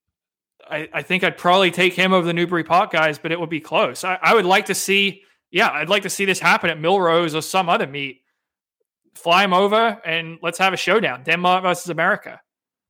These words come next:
And speaking of that, an interesting idea from the week that was,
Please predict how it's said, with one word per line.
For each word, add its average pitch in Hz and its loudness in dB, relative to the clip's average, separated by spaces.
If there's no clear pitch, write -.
And 165 -2
speaking 294 0
of 139 -2
that, 139 -2
an 180 0
interesting 208 -2
idea 170 2
from 175 -4
the 170 -4
week 185 -2
that 165 -4
was, 156 0